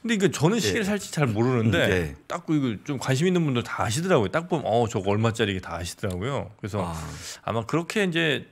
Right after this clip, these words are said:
Speaker 2: 음.
Speaker 1: 뭐 얼마짜리 시계 차세요, 지금?
Speaker 2: 아, 저는 없습니다, 시계.
Speaker 1: 아예 없으세요?
Speaker 2: 어, 아예 없죠. 저는
Speaker 1: 아,
Speaker 2: 저
Speaker 1: 네.
Speaker 2: 앞에서 시간을 자랑하면 저는 꿈쩍도 안 한다. 알지도 못해요. 저는 뭐 메이커도 모르고요.
Speaker 1: <laughs> 저도
Speaker 2: 어떤 뭘
Speaker 1: 모르고.
Speaker 2: 찾는지도 모르고 저,
Speaker 1: 네.
Speaker 2: 저희 둘 앞에서 자랑해봤자 뭐
Speaker 1: <laughs>
Speaker 2: 소용이 없는 거죠.
Speaker 1: 아, 근데 그게
Speaker 2: 네.
Speaker 1: 또 재테크로도 하신대요. 왜냐면
Speaker 2: 아, 예.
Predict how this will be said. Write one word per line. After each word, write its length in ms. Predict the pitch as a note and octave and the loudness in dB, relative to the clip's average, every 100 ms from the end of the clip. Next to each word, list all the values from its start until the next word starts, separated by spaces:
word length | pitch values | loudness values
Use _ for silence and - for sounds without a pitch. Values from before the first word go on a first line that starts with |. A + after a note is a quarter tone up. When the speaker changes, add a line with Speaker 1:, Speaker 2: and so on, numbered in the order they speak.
| _ _ - | _ _ -10
Speaker 2:
음. 180 | F2+ C#3 | -6 -2
Speaker 1:
뭐 120 | C3 | -2
얼마짜리 380 | C#3+ F#3 A3+ G3+ | 0 2 4 2
시계 260 | D3 B2 A2 | 2 0 -2
차세요, 320 | - A#2+ F#3+ | -4 -8 -6
지금? 240 | A#2 - | -8 -10
Speaker 2:
아, 60 | G#2+ | -10
저는 160 | - E3+ | -4 -2
없습니다, 380 | E3 E3+ E3+ A2 | -2 -4 -8 -8
시계. 300 | - - F2 | -10 -14 -6
Speaker 1:
아예 160 | - A#2+ | 2 4
없으세요? 400 | A2 F#2+ A#2+ E3+ | 4 0 -4 -4
Speaker 2:
어, 180 | A2+ G#2+ - | 0 0 0
아예 140 | C3 | 0
없죠. 380 | B2 E2 - D#2+ | 0 -2 -8 -2
저는 180 | C3+ E3+ | 2 2
Speaker 1:
아, 40 | |
Speaker 2:
저 80 | - | 6
Speaker 1:
네. 60 | E3 | 6
Speaker 2:
앞에서 260 | F#3+ F#3+ D#3+ | 6 2 -2
시간을 240 | - G3 | -2 -2
자랑하면 380 | A#2 C3 C#3 C3+ | 2 2 2 0
저는 340 | B2 C#3 C3 - - - _ - | 0 0 -2 -6 -20 -20 _ -10
꿈쩍도 340 | A3 - - | -6 0 4
안 60 | A#2+ | 4
한다. 200 | G2 G#2 | 4 0
알지도 220 | G#2+ F3+ | 0 0
못해요. 200 | D3 A2 | -2 -2
저는 260 | A2 B2 F3+ | -2 0 0
뭐 60 | A#2 | 0
메이커도 340 | G2 - D3 F#2+ | -2 -2 -4 -2
모르고요. 360 | F2+ F2+ C#3 A2+ | -2 -2 -4 -6
Speaker 1:
<laughs> 0 | |
저도 140 | - | -2
Speaker 2:
어떤 180 | C3 C#3 | 0 0
뭘 60 | G2 | 0
Speaker 1:
모르고. 20 | G2 | 0
Speaker 2:
찾는지도 320 | C#3 A#2+ G2+ | 0 -2 -2
모르고 180 | G2+ C3 | -4 0
저, 160 | - F2 | 2 2
Speaker 1:
네. 80 | E2 D#2 - | 0 -6 2
Speaker 2:
저희 160 | C#3+ | 4
둘 140 | C#3+ C#3 | 6 4
앞에서 200 | C#3 D3 | 4 0
자랑해봤자 540 | G#2+ A2 C3+ B2 B2 | 0 2 2 2 0
뭐 300 | G2+ F#2 E2 - - - - | 0 0 -4 -10 -20 -12 -8
Speaker 1:
<laughs> 480 | - - - - | -8 -8 -10 -8
Speaker 2:
소용이 240 | - G#3 A#3 | 2 6 6
없는 240 | F2+ G2+ | 4 2
거죠. 300 | F#2 E2 A#2 | 0 0 0
Speaker 1:
아, 60 | A2+ | 2
근데 340 | E3+ F#3 G3 | 4 6 6
그게 180 | C3+ E3+ | 6 4
Speaker 2:
네. 40 | E3+ | 4
Speaker 1:
또 100 | C#3+ | 2
재테크로도 600 | - D3 A#3+ A#3+ G#3+ C#3+ | 4 4 4 2 6 8
하신대요. 340 | B2 A#2+ A2 | 8 6 4
왜냐면 520 | G2+ A2 C#3 F#3+ G#2+ | 4 4 4 4 4
Speaker 2:
아, 60 | E2 | 2
예. 240 | E2 D#2+ | -6 -8